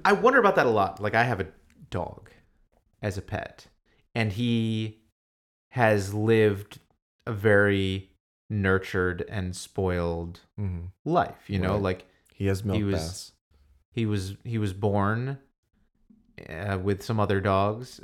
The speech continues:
Speaker 1: at a little house.
Speaker 2: And you stole him from
Speaker 1: I
Speaker 2: them?
Speaker 1: stole him away from those other dogs when he was eight weeks old.
Speaker 2: Mm-hmm.
Speaker 1: And since that day, he's had everything he's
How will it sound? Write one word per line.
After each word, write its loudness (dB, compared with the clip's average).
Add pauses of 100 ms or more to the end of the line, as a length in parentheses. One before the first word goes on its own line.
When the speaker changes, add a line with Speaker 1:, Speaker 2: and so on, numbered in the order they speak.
Speaker 1:
at -4
a -2
little -2
house. -2
Speaker 2:
And -2
you 0
stole -2
him -4
from -6
Speaker 1:
I -4
Speaker 2:
them? -4
Speaker 1:
stole 2
him -2
away 2
from -6
those 0
other 2
dogs 0
when -2
he 0
was -6
eight -6
weeks -6
old. -2
Speaker 2:
Mm-hmm. -2 (720)
Speaker 1:
And -2 (480)
since -4
that 2
day, 2
he's -4
had 2
everything -2
he's -4